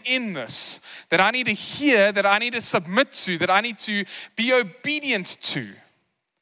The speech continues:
And the same is happening here with Jonah.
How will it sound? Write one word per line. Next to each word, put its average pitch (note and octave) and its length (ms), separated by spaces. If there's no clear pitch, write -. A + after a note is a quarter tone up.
And G#3+ 180
the A#3+ 60
same D4 340
is D4+ 100
happening B3 420
here G#3 180
with F#3+ 160
Jonah. F3+ 440